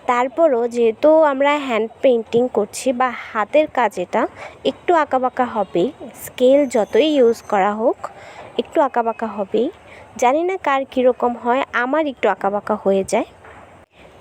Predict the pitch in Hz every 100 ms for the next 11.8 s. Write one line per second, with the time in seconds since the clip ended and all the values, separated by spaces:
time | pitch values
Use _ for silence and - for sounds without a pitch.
0 | - 262 302 320 - 254 277 311 302 294
1 | 294 285 294 285 - 262 - - 269 -
2 | - 277 269 277 - 247 240 285 262 -
3 | 285 262 269 262 - - - - 302 320
4 | _ 403 392 392 392 392 - 277 247 269
5 | 269 277 294 277 277 269 - 254 214 -
6 | - - 247 240 220 240 233 214 202 214
7 | 240 269 240 214 277 - - - - -
8 | - - - - - - - - - 269
9 | 277 330 349 330 370 302 180 285 285 254
10 | 247 - 220 233 269 - - - - 523
11 | 403 285 277 247 240 247 240